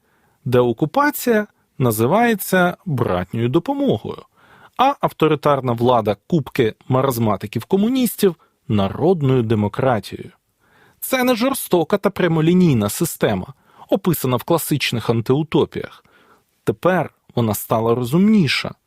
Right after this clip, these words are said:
Подібно до диявола, який тріумфує в момент, коли переконав нас, що його не існує, система вкорінюється тоді, коли навіює факт власного неіснування.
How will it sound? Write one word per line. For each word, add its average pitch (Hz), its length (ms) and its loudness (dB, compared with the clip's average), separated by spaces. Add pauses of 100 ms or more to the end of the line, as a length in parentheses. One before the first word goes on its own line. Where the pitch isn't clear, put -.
(640)
Подібно 170 440 2
до 120 140 2
диявола, 123 800 -2 (300)
який 123 260 -2
тріумфує 147 760 2
в 120 120 0
момент, 143 640 0 (200)
коли 151 180 2
переконав 156 600 0
нас, 139 320 0
що - 240 -2
його 127 240 0
не 131 180 2
існує, 226 600 0 (420)
система 190 680 0
вкорінюється 151 840 0
тоді, 156 540 -2 (360)
коли 143 240 4
навіює 131 680 2
факт - 640 -2
власного 123 880 0 (240)
неіснування. 107 960 -2